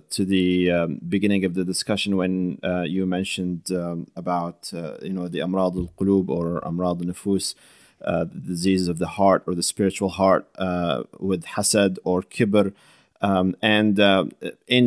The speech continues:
retrospect, I'm trying to remember, uh, some of the, um, things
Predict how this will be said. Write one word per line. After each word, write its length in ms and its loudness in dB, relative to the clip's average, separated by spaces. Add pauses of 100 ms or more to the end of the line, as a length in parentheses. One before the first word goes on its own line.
(120)
retrospect, 480 2
I'm 120 0 (100)
trying 220 4 (120)
to 60 2 (220)
remember, 420 6 (260)
uh, 380 4 (160)
some 180 2
of 40 0 (100)
the, 140 6 (380)
um, 220 2 (280)
things 160 0